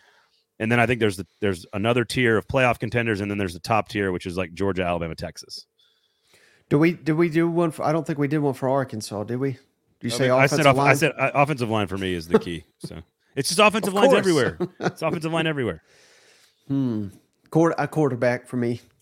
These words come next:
Speaker 1: Yeah. It, quarterback and offensive line are now, like, the easiest answer to every, "Hey, what's your team's biggest question?" It's, it's almost always if you have a starting quarterback, it's offensive line. The number of teams that have both is just very small in college football now.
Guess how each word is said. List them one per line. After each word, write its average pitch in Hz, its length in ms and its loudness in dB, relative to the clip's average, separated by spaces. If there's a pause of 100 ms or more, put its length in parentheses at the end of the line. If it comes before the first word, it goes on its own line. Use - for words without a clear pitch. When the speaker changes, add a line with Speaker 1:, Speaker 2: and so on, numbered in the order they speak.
(180)
Speaker 1:
Yeah. 87 220 -10 (960)
It, - 300 -8
quarterback 214 440 2
and 180 80 0
offensive 143 340 -2
line 127 200 0
are 117 60 0
now, 117 180 0
like, 113 220 -2
the 107 220 -6
easiest 113 340 -6
answer 104 300 -6
to 95 120 -6
every, 98 320 -2
"Hey, 113 140 0
what's 113 220 -2
your 120 80 -4
team's 101 260 -8
biggest 95 260 -4
question?" - 380 -12 (400)
It's, - 220 -14
it's 123 160 -8
almost 123 260 -2
always 123 720 2 (520)
if 104 120 -8
you 107 120 0
have 156 140 4
a 160 40 -4
starting 165 240 2
quarterback, 160 400 0
it's 123 120 -4
offensive 110 360 -2
line. 95 180 -2
The 92 60 -4
number 160 260 0
of 170 100 -2
teams 143 220 -4
that 113 80 -2
have 98 200 -2
both 107 320 -2
is 104 160 -6
just - 220 -10
very 104 420 -2
small 87 360 -8
in 80 60 -14
college 78 260 -12
football 60 260 -18
now. 60 200 -20